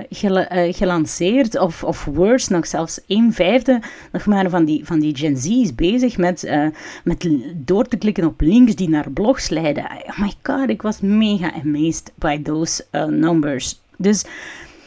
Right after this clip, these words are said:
dit komt nu van het onderzoek dat Jody mij doorgestuurd heeft, bijvoorbeeld. Maar dat is ook exactly waar we het met Vlad daar straks over hadden. Is the, it's the most person, ehm, purchasing the generation and mindset,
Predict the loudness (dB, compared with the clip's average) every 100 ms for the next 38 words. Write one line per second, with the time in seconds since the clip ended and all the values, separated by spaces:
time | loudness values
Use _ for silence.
0 | -20 -20 -20 -6 -6 2 6 8 8 6
1 | 4 4 4 4 2 2 2 2 4 4
2 | 4 4 2 2 0 -2 -4 -2 -4 -4
3 | -2 0 0 0 -2 -4 -4 -2 -2 -2
4 | -6 -6 -6 -6 -4 -4 -4 -6 -6 -6
5 | -8 -6 -8 -6 -8 -8 -12 -8 -4 -4
6 | -4 -6 -2 0 2 0 -4 -6 -8 -8
7 | -6 -4 -2 -2 -4 -4 -4 -4 -6 -4
8 | -2 -2 -4 -6 -4 0 0 -2 -2 0
9 | 2 0 -2 -2 2 2 0 0 0 -2
10 | -2 0 2 2 4 2 2 -2 -4 -6
11 | -14